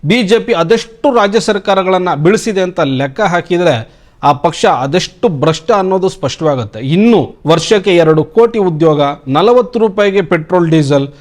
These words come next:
ಮುನ್ನೂರು ರೂಪಾಯಿಗೆ ಎಲ್ ಪಿ ಜಿ ಗ್ಯಾಸ್, ಸಾವಿರಾರು ಮಾದರಿ ಗ್ರಾಮಗಳು, ನೂರು ಸ್ಮಾರ್ಟ್ ಸಿಟಿ, ನಮಾಮಿ ಗಂಗೆ ಹೆಸರಲ್ಲಿ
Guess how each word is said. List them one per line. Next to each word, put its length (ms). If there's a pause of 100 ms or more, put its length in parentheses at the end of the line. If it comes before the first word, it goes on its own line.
(160)
ಮುನ್ನೂರು 420
ರೂಪಾಯಿಗೆ 540
ಎಲ್ 160
ಪಿ 140
ಜಿ 180
ಗ್ಯಾಸ್, 480 (340)
ಸಾವಿರಾರು 640
ಮಾದರಿ 340
ಗ್ರಾಮಗಳು, 760
ನೂರು 440
ಸ್ಮಾರ್ಟ್ 400
ಸಿಟಿ, 340 (320)
ನಮಾಮಿ 440
ಗಂಗೆ 280
ಹೆಸರಲ್ಲಿ 760